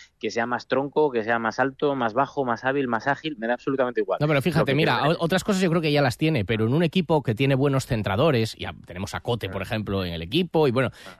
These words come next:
Speaker 2: no, bueno, no sé si buenos, pero tiene algunos centradores. Eh,
Speaker 1: Mm.
Speaker 2: no tiene un rematador. Entonces así es
Speaker 1: Sí,
Speaker 2: complicado.
Speaker 1: sí, sí.
Speaker 2: ¿Qué más da poner ocho balones al área, buenos de Cote desde la izquierda?
Speaker 1: Sí, pero ta-, pero también te digo una cosa, David. Eh, una de las cosas que alucino,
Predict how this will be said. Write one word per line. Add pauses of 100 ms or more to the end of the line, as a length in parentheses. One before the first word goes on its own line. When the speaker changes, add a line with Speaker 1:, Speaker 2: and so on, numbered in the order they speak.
(440)
Speaker 2:
no,
bueno,
no
sé
si
buenos,
pero
tiene
algunos
centradores. (300)
Eh,
Speaker 1:
Mm.
Speaker 2:
no
tiene
un
rematador. (800)
Entonces
así
es
Speaker 1:
Sí,
Speaker 2:
complicado.
Speaker 1:
sí,
sí.
Speaker 2:
¿Qué
más
da
poner
ocho
balones
al
área,
buenos
de
Cote
desde
la
izquierda?
Speaker 1:
Sí,
pero
ta-,
pero
también
te
digo
una
cosa,
David.
Eh,
una
de
las
cosas
que
alucino,